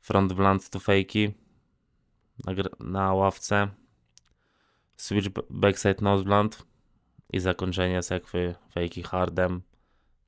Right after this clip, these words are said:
I tutaj ostatni triczek właśnie z tego montażu.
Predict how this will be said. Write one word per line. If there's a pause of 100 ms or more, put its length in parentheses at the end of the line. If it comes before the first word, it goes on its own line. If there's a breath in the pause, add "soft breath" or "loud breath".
(420)
I
tutaj (200)
ostatni
triczek
właśnie (260)
z
tego
montażu.